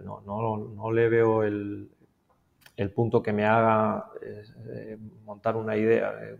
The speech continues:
con una idea montar una empresa. Y, sin embargo, sí que voy observando en algunas asignaturas, en algunos aspectos,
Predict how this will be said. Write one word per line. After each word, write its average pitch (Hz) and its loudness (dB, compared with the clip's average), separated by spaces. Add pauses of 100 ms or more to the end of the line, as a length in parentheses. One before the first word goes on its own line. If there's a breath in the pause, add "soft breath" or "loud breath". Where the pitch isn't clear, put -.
con 107 -6
una 110 -2
idea 110 0
montar 104 -2
una 104 -2
empresa. 107 -2 (600 loud breath)
Y, 110 -2
sin 107 -4
embargo, 127 4
sí 139 -4
que 156 4
voy 151 8
observando 143 4
en 113 0
algunas 117 0
asignaturas, 117 0
en 104 -8
algunos 127 -2
aspectos, 135 0